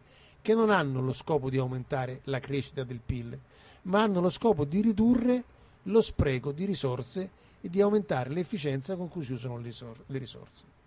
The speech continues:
Quindi, come esistono delle merci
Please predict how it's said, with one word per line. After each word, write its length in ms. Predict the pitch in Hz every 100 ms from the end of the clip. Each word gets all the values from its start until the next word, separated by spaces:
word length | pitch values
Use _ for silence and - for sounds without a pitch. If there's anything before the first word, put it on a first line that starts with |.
| _ _ _ _ _ - - - - - _ _ _ -
Quindi, 240 | 240 190
come 280 | - 277 233
esistono 580 | - 214 - - 127 127
delle 240 | 185 185
merci 580 | 151 123 113 - 113